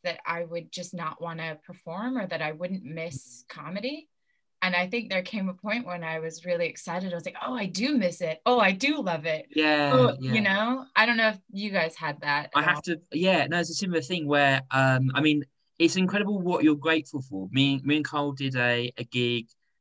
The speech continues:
Speaker 2: at the Butler, which is just a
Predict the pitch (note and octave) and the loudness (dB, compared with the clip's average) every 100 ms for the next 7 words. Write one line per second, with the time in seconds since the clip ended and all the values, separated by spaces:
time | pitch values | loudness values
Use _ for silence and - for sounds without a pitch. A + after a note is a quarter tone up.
0 | _ B2 A#2+ - _ - - B2+ B2 B2 | _ -2 -2 -2 _ -16 -16 -8 0 2
1 | B2 A#2+ A#2+ A#2 A#2 A2+ - - C3 - | 4 2 0 -2 -2 -4 -6 -4 -4 -4
2 | G2 F#2 G#2+ - A2 - A#2 - A2 | -4 -4 -6 -6 -8 -4 -6 -2 -2